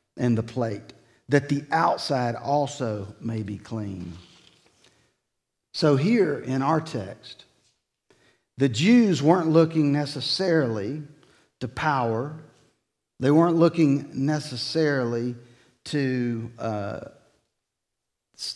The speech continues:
the, uh, possessions and wealth, but I do think it was connected to prestige and position. And so the Jews here are finding their hope in their family heritage.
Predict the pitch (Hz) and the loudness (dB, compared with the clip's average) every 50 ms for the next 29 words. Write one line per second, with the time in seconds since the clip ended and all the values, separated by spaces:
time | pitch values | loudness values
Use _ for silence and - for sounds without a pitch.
0 | - - 127 131 127 120 117 117 113 113 110 110 110 110 - - 139 123 120 160 | -12 -8 -6 -4 -2 -2 -2 -2 -4 -6 -6 -6 -8 -10 -6 -6 -4 2 6 6
1 | 170 165 160 - 170 147 131 117 131 123 127 131 147 151 139 123 117 117 117 - | 6 6 4 0 0 -2 -2 -2 -2 -4 -2 -2 0 0 0 0 0 -2 -4 -8
2 | - - - _ _ _ _ _ _ _ _ _ 139 147 165 170 170 160 143 226 | -16 -20 -20 _ _ _ _ _ _ _ _ _ 4 6 6 8 6 6 6 4
3 | 254 247 254 240 208 175 156 165 170 143 - 151 139 131 120 - - 160 135 131 | 4 4 4 2 2 2 2 0 -4 -4 -4 -4 -4 -4 -6 -6 -6 -4 -2 0
4 | 143 180 208 - - - 127 110 107 117 123 - - - _ _ _ _ _ _ | 0 -2 -2 -4 -6 -6 -6 -6 -6 -8 -10 -12 -16 -20 _ _ _ _ _ _
5 | _ - - 151 135 139 135 139 127 - - - - 190 190 180 180 175 165 160 | _ -2 0 0 0 0 -2 -6 -6 -6 -6 -6 -6 -4 -2 0 0 0 0 0
6 | 139 131 - - - 127 135 123 113 139 123 117 160 180 156 - - - - - | -2 -4 -10 -12 -10 -6 -6 -6 -4 -6 -8 -6 -6 -8 -8 -10 -12 -12 -16 -18
7 | - - _ - 139 _ _ _ _ _ _ _ _ _ - _ _ - 139 143 | -20 -20 _ -20 -20 _ _ _ _ _ _ _ _ _ -20 _ _ 0 0 2
8 | 139 143 - 202 202 208 185 156 143 135 131 127 131 - - - - _ _ _ | 2 2 6 6 8 8 8 6 4 2 -2 -6 -12 -16 -20 -20 -20 _ _ _
9 | _ _ _ _ 139 139 117 135 202 233 254 247 175 165 202 196 185 170 151 - | _ _ _ _ -2 0 2 4 6 8 8 6 6 4 4 4 4 4 4 4
10 | - 170 180 185 185 180 175 156 151 143 135 139 165 190 214 190 170 - - - | 2 4 4 4 4 4 4 4 4 2 0 0 2 2 2 2 0 -2 -8 -16
11 | - - - - - _ - 147 151 156 156 147 135 - 190 170 170 175 170 156 | -20 -20 -20 -20 -20 _ 0 2 6 6 6 6 4 2 2 4 4 4 4 4
12 | 156 143 160 180 196 196 151 123 104 95 82 80 - - - - | 2 2 0 0 0 0 0 -2 -2 -6 -10 -14 -16 -18 -18 -20